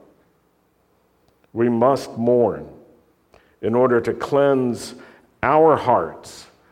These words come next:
with God's help and with his comfort. And in this way, we don't allow anger to corrupt us or distort us. When we mourn before God and he comforts us,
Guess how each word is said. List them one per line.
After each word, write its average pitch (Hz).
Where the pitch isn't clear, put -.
with 107
God's 113
help 113
and 110
with 113
his 101
comfort. 107
And 117
in 156
this 175
way, 165
we 135
don't 151
allow 147
anger 135
to 151
corrupt 135
us 131
or 123
distort 120
us. -
When 185
we 180
mourn 170
before 151
God 113
and 147
he 151
comforts 165
us, 95